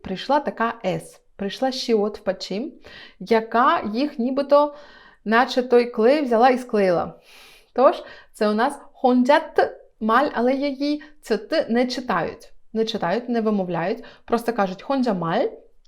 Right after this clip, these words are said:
Можливо, якщо дуже повільно казати, то буду читати, але так не вимовляється. "혼잣말" на письмі ми пишемо "т", е, ще от в "пачім" задля того, щоб їх зліпити між собою.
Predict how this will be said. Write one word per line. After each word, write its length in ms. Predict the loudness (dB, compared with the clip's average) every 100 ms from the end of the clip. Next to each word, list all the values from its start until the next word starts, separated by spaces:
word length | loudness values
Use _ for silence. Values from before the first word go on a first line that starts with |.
| _ _ _ _ -8
Можливо, 300 | -4 0 0
якщо 180 | -2
дуже 160 | -6 -8
повільно 300 | -6 -6 -6
казати, 320 | -2 0 0
то 80 | -2
буду 200 | -4 -8
читати, 340 | -2 0 0 2
але 180 | 2 2
так 180 | 0
не 80 | 0
вимовляється. 540 | -2 0 0 0 0 -6 -8 -20 _
"혼잣말" 800 | -2 0 0 0 0 2 2 0 -8 -4
на 100 | -2
письмі 380 | 0 -2 -2
ми 120 | -2 -2
пишемо 360 | -2 -2 -4
"т", 340 | -4 -2 -2 -2 -8 -6 0
е, 160 | 2
ще 240 | 0 0 2
от 260 | 2 0
в 40 | -2
"пачім" 500 | -4 -2 -2 -2 -2
задля 240 | -2 -2
того, 280 | 0 0 0
щоб 220 | -2 -4
їх 160 | -2 -2
зліпити 460 | -4 -4 -4 -4
між 220 | -6 -6 -8
собою. 460 | -4 -2 0 -2